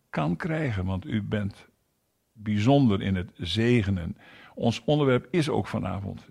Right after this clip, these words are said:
Yahweh zegent. En uiteindelijk zal er uit Jeruzalem een enorme zegenstroom vloeien, waar, eh, je tot in je enkels,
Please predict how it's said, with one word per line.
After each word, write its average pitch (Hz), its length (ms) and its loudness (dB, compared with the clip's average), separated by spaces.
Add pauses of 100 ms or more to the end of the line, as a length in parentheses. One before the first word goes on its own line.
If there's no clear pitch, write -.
Yahweh 107 560 -4 (160)
zegent. 110 800 -2 (920)
En 110 180 0
uiteindelijk 160 500 4
zal 120 240 2
er 113 120 0
uit 110 140 -2
Jeruzalem 113 560 2
een 104 120 4
enorme 110 440 4
zegenstroom 127 1120 0
vloeien, 117 500 2 (560)
waar, 107 360 -8
eh, 107 80 -8 (200)
je 104 240 -10
tot 104 200 -6
in 95 140 -4
je 95 140 -6
enkels, 113 680 -2